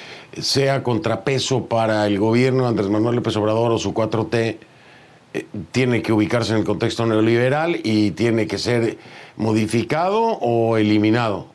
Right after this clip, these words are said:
o, en su defecto, tomado por integrantes, por militantes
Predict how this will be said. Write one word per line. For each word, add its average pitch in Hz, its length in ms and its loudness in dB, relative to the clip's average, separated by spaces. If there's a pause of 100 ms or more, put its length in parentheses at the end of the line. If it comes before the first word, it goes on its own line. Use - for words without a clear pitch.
o, 180 420 0
en 147 120 0
su 107 140 0
defecto, 120 460 -2 (580)
tomado 120 600 0 (540)
por 123 380 0
integrantes, 101 680 -2
por 113 300 -2
militantes 101 760 -4